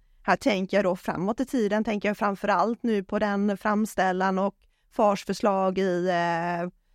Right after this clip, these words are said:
i, eh, remissen om bolag och brott, att det kanske blir aktuellt med en statlig auktorisation och, eh, då är kvalitetsfrågorna avgörande och, eh,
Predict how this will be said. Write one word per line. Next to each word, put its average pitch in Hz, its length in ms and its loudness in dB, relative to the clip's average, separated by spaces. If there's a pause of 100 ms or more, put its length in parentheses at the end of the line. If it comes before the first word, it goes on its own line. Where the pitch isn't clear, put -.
(380)
i, 180 200 0
eh, 175 260 4
remissen 185 640 0
om 180 140 -2
bolag 180 440 -2
och 175 100 2
brott, 175 380 -4
att 208 80 -4
det 208 60 -4
kanske 214 260 -2
blir 190 220 -2
aktuellt 202 500 0
med 196 100 2
en 185 60 0
statlig 190 400 0
auktorisation 185 840 -2
och, - 260 -6
eh, 175 180 0
då 175 220 -2
är 202 120 4
kvalitetsfrågorna 185 1040 -2
avgörande 170 800 -2
och, 185 320 -6
eh, 165 300 0